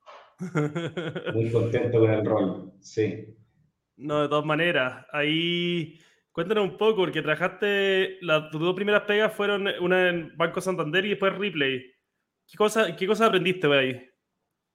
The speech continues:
Speaker 2: Mira, bueno, el, el, el mundo de los clientes es un mundo. Eh, eh, un poco el, mi primera experiencia y, eh,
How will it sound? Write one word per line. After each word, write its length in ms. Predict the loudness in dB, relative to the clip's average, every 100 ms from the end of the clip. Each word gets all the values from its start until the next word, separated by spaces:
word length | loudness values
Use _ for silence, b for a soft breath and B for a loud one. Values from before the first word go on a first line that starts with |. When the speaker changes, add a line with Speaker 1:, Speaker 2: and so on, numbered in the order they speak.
| _ _ _ _ _ _ _ _ _ _ _ _
Speaker 2:
Mira, 260 | 0 6 8
bueno, 180 | 8 8
el, 180 | 6
el, 340 | 4 2 2 2
el 120 | 4
mundo 280 | 6 6 8
de 80 | 6
los 100 | 6
clientes 360 | 4 4 4
es 160 | 4 6
un 100 | 4
mundo. 400 | 6 6 6 6
Eh, 60 |
eh, 1200 | 6 6 4 0 -4 -6 -6 -6 -6 -8 -12 -18 -16
un 160 | -6
poco 1080 | 0 8 10 10 8 6 4 2 -2 -8 -14
el, 200 | -12 -10 -10 -12
mi 120 | -2 0
primera 260 | 4 4
experiencia 720 | 2 2 4 6 4 6 6 6
y, 260 | 2 0 -4
eh, 440 | -6 -8 -16